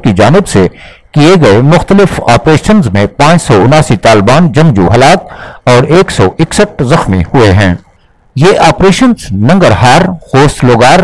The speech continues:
होस्ट लोगार, पक्तिया, कंधार, हरात, फराह, जोजजान,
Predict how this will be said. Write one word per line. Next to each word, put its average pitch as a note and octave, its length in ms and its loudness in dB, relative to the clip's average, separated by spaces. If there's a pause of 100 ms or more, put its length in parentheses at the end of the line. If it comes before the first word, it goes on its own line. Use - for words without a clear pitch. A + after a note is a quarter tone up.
(440)
होस्ट - 400 -2 (140)
लोगार, B2+ 420 2 (420)
पक्तिया, F#3+ 440 0 (920)
कंधार, C#3 460 2 (320)
हरात, C3 480 0 (260)
फराह, C#3+ 320 2 (400)
जोजजान, C3+ 600 0